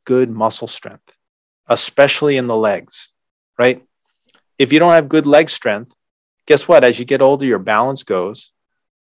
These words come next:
right? Because your eustachian tubes are messed up and the, and the hair on the semicircular canals doesn't work as well. So you're more likely to,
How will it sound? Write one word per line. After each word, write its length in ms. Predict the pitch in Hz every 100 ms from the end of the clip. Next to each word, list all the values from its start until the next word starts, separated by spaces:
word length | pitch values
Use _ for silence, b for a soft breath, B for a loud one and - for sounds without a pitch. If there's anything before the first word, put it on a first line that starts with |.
| _ _ _ -
right? 200 | 120 104
Because 400 | 117 113 104 -
your 120 | 107
eustachian 580 | 98 101 - 135 - 127
tubes 320 | - 127 117
are 60 | 117
messed 340 | 120 117 -
up 320 | 117 117 110
and 140 | 101 95
the, 180 | 92 -
and 140 | 110
the 120 | 101 -
hair 400 | - 135 135 131
on 220 | 107 107
the 260 | 101 92 - _ _ _ _ _ -
semicircular 680 | 139 139 - 143 - 117 104
canals 440 | 120 127 139 127
doesn't 240 | 131 120
work 240 | 123 123 127
as 160 | 110
well. 240 | 120 113 113
So 140 | -
you're 160 | 104 98
more 200 | 113 131
likely 360 | 120 117 - 110
to, 220 | 98